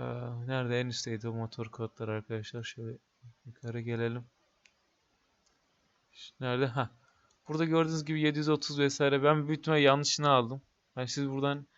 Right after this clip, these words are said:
yedi yüz elli beygirliği falan da var. Hani deneyerek kendinize göre yine bir hızlı bir kod vesaire yapabilirsiniz. Dediğim gibi aşağıda dorseler vesaire de var.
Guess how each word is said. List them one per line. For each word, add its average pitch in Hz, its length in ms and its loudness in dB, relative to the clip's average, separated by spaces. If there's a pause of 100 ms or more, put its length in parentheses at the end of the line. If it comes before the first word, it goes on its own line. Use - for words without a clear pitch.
(200)
yedi 123 140 -6
yüz 127 140 0
elli 135 240 6
beygirliği 127 480 4
falan 127 340 2
da 107 80 2
var. 113 180 0 (440)
Hani 147 220 -4
deneyerek 156 600 8
kendinize 147 480 2
göre 139 240 6
yine 143 200 2
bir 143 100 4
hızlı 135 360 -2
bir 139 100 -4
kod 139 260 0 (500)
vesaire 139 320 4
yapabilirsiniz. 135 600 -2
Dediğim 131 260 0
gibi 127 180 2
aşağıda 123 380 2
dorseler 120 480 4
vesaire 120 480 4
de 107 60 0
var. 110 240 -2